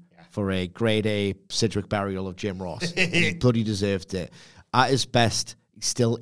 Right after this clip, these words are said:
Speaker 2: inimitable in getting this kind of match and its emotional heft over. There are certain points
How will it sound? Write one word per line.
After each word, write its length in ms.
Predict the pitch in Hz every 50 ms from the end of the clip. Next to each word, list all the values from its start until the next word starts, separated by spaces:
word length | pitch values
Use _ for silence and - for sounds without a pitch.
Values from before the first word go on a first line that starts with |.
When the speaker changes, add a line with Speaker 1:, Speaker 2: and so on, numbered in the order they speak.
| 117 113
Speaker 2:
inimitable 680 | 127 123 123 127 127 123 123 104 95 104 92 87 95 - - _ _ _ _ _ _ _
in 120 | 107 110
getting 360 | 104 117 101 73 107 107 92 87
this 240 | 127 120 - -
kind 300 | - - 127 117 113 107
of 220 | 110 101 - - -
match 400 | 107 113 117 117 117 117 - - -
and 100 | - 117
its 160 | 107 - -
emotional 480 | 110 110 110 110 110 - - 113 104 98
heft 320 | 90 104 110 101 - - - - _
over. 420 | 117 120 123 120 110 117 120 120 117 117 - - - - - - - - _ _ _
There 100 | 110 107
are 80 | 107
certain 380 | 95 - - 123 127 131 120 135
points 600 | - - - 104 95 92 90 87 - - - -